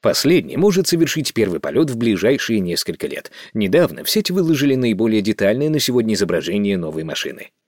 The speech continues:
Хотя оно официальное, нет гарантии, что новый самолёт будет выглядеть именно так. Подобным путём пошли и китайцы. Перспективный бомбардировщик Чиан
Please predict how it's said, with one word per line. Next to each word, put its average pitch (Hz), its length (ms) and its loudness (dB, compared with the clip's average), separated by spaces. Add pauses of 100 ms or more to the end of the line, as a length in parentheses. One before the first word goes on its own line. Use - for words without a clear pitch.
Хотя 80 440 0
оно 76 160 -6
официальное, 78 680 -2
нет 180 220 0
гарантии, 160 400 0
что 90 220 -2
новый 69 200 -6
самолёт 76 380 -2
будет 165 280 0
выглядеть 156 520 0
именно 92 360 -2
так. - 360 -10 (440)
Подобным 95 440 0
путём 120 320 0
пошли 107 440 0
и 135 40 0
китайцы. - 560 -2 (440)
Перспективный 214 580 2
бомбардировщик 123 760 4
Чиан 71 380 -2